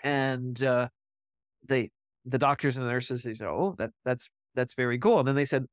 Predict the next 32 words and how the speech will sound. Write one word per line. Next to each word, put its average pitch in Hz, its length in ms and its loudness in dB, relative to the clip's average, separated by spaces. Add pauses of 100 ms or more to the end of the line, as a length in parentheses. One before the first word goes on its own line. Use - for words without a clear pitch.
"What 165 120 4
do 185 60 6
you 180 100 6
do 190 120 6
for 185 160 2
a 156 40 6
living?" 139 380 -2
<laughs> - 40 -20
So - 260 0
then 175 160 2
I 160 160 2 (220)
told 139 220 2
them, 131 140 -2
you 131 80 -4
know, 123 140 -4
I, 123 140 -4 (300)
I 123 120 0
teach 127 340 -4
about 120 240 -2
these 120 220 -8
things 110 320 -10
and 113 120 -12
so 113 140 -10
on. 113 100 -8
But 123 140 -4 (240)
it 180 140 0
really 220 260 4
helped 156 320 0
me 117 200 -8
in, 113 200 -10
in, 117 260 -8
uh, 110 180 -6